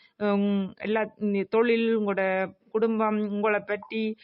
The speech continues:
குணம், சகலவற்றை நீங்கள் நட்சத்திரத்தின் வாழ்க்கை ரகசியத்தில் சொன்னா ஒவ்வொரு நட்சத்திரத்தையும் தனித்தனியா போட்டுக்கணும்னு பார்த்து தெரிஞ்சுக்கலாம். அது மட்டும் இல்ல, உம், உங்களின் ஜாதகத்தில் இருக்கும் தோஷங்கள்,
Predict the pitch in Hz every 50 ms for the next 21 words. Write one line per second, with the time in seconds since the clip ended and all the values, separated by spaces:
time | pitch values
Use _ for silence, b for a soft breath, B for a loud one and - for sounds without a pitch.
0 | B B _ - 240 240 240 226 220 226 226 - 247 240 247 330 359 339 277 254
1 | 196 - 208 196 190 202 208 190 190 185 - 185 185 - 220 202 190 196 180 190
2 | 190 180 180 175 170 175 180 180 175 175 - - 175 165 165 170 175 180 196 247
3 | 226 214 208 233 311 339 302 277 240 214 202 208 202 196 180 185 190 233 226 220
4 | 196 175 165 185 175 175 180 170 170 170 165 165 170 185 190 180 185 170 165 175
5 | 180 - 180 175 185 196 214 233 254 247 247 240 233 220 262 269 311 349 349 B
6 | B B B B B B B _ 214 220 220 214 214 226 226 240 226 220 214 214
7 | 208 196 170 190 185 190 254 277 339 320 311 262 294 254 277 226 254 240 226 208
8 | 190 202 220 - 247 240 233 233 220 240 233 233